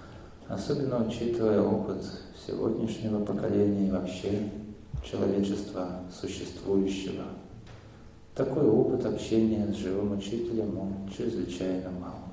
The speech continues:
Его нет. Существуют только одни представления,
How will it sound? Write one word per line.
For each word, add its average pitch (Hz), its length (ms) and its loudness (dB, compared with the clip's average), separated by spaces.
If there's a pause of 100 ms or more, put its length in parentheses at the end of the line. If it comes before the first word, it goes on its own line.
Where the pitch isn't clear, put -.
(1900)
Его 123 220 0
нет. 98 320 0 (1300)
Существуют 139 640 2
только 131 300 4
одни 117 240 4
представления, 98 1040 0